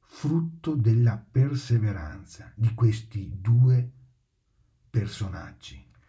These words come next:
perseveranza nell'attesa della salvezza. Di Anna in particolare si dice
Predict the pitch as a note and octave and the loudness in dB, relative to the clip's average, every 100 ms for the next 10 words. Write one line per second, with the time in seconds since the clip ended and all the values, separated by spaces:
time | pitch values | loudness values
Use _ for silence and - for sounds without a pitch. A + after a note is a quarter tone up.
0 | _ _ _ _ D3+ C3+ D3+ C3 C3 D3 | _ _ _ _ 0 2 2 4 4 4
1 | - C#3 B2 - B2 C#3+ C#3+ G2+ - - | -2 -2 -2 6 8 8 6 0 -4 -4
2 | C#3+ D#3+ - D3+ G#2+ G#2 G2+ - G2+ F#2+ | -2 -2 -4 -6 -4 -4 -4 -4 -6 -8
3 | G2 - - - - - _ _ _ _ | -14 -16 -20 -20 -20 -20 _ _ _ _
4 | - - - _ - A#2+ C3+ C#3 F2 F2 | -14 -14 -20 _ -4 4 6 6 2 -6
5 | F#2 G2+ - - A#2+ B2+ B2 A2 - - | -6 -4 -2 0 0 4 4 2 -2 -12
6 | - _ - A#2 - B2 G#2+ - | -20 _ 0 0 2 2 0 -4